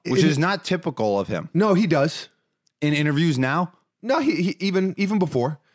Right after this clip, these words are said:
Speaker 2: He does. He's always been, like, kinda like that guy, like, s-, kinda give it to you how it is, but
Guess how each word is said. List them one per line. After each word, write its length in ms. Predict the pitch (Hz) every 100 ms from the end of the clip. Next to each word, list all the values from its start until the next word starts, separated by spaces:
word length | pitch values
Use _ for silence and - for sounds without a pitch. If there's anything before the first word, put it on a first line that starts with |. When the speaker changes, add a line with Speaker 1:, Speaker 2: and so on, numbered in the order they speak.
| _ -
Speaker 2:
He 120 | 175
does. 240 | 147 147
He's 140 | 180 175
always 260 | 160 151
been, 160 | 123 135
like, 200 | 127 123
kinda 180 | 143 127
like 180 | 117 101
that 200 | 123 -
guy, 240 | 113 113
like, 200 | 113 104 -
s-, 80 | - - -
kinda 300 | 143 120 - - - _ - 95
give 180 | 165
it 100 | 147 -
to 120 | 135
you 100 | 127
how 240 | 127 127
it 60 | 117
is, 320 | 120 123 107
but 280 | 127 123